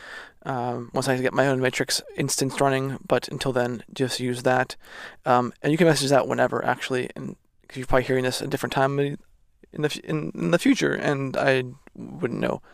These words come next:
otherwise. Um, yeah, and come and find us over at Hacker Culture,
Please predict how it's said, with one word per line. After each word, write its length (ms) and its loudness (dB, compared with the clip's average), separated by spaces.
otherwise. 380 -4
Um, 340 2
yeah, 140 8
and 180 0
come 160 2
and 120 0
find 180 4
us 160 2
over 220 2
at 180 0
Hacker 280 0
Culture, 400 0